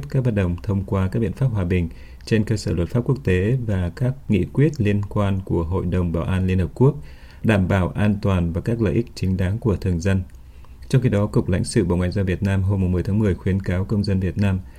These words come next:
cân nhắc thực hiện các chuyến đi đến Israel nếu không thật sự cần thiết. Ngoài ra, Cục này cũng kêu gọi công dân Việt Nam tại Israel thường xuyên theo dõi những thông tin cảnh báo của cơ quan chức năng địa phương để nắm diễn biến tình hình sở tại,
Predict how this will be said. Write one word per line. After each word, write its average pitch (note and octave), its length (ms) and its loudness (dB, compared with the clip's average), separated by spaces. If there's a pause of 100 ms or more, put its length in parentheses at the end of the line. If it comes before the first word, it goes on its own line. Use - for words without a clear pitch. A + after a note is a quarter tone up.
(160)
cân A2+ 180 6
nhắc D3 140 4 (100)
thực F2 140 0
hiện F2+ 240 0
các - 180 -2
chuyến G2+ 200 0
đi G2+ 140 2
đến F#2+ 200 2
Israel G2 400 0 (100)
nếu F#2 220 2
không G#2 240 -2
thật G2 100 -2
sự - 240 -4
cần D#2+ 140 -2
thiết. A2 180 0 (760)
Ngoài G#2 160 2
ra, B2 220 2 (240)
Cục G2+ 140 2
này F#2+ 220 4
cũng F#2+ 200 2
kêu G#2+ 180 2
gọi F2+ 120 0
công G2 140 0
dân G2+ 120 0
Việt F2 160 -2
Nam G2 240 0
tại G2 120 -2
Israel F#2+ 380 0 (120)
thường G2 340 2
xuyên G#2+ 320 0
theo G#2 200 -2
dõi G#2 300 0 (340)
những G2+ 240 4
thông A2+ 220 2
tin G#2 200 2
cảnh E2+ 200 -2
báo E2+ 240 0
của - 120 2
cơ G2 140 -2
quan F#2+ 160 0
chức A2+ 140 0
năng G#2 180 2
địa D#2+ 120 -2
phương A2 300 0 (380)
để G2 260 4
nắm F#2 320 2
diễn G#2+ 220 0
biến G#2 300 2
tình G2 140 2
hình F#2 200 0
sở F2 160 -4
tại, E2 280 -2